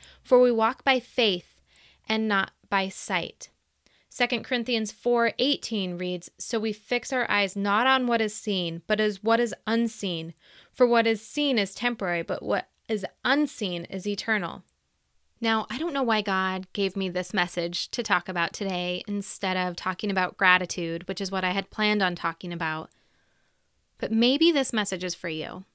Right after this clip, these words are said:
Maybe you're finding yourself in a place where you are on a path that you just can't see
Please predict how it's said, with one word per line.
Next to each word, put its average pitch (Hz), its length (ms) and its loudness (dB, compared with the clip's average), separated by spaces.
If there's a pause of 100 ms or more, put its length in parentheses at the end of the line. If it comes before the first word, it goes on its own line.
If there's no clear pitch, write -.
(120)
Maybe 254 200 0
you're 294 140 0
finding 220 380 -2
yourself 208 360 -4
in 202 60 -4
a 196 60 -6
place 190 500 -4 (600)
where 190 460 0
you 208 280 -4
are 208 300 0
on 202 640 0
a 208 80 -6
path 170 420 -4 (160)
that - 140 -4
you 220 100 -4
just 233 260 -4
can't 269 320 -4
see 185 560 -2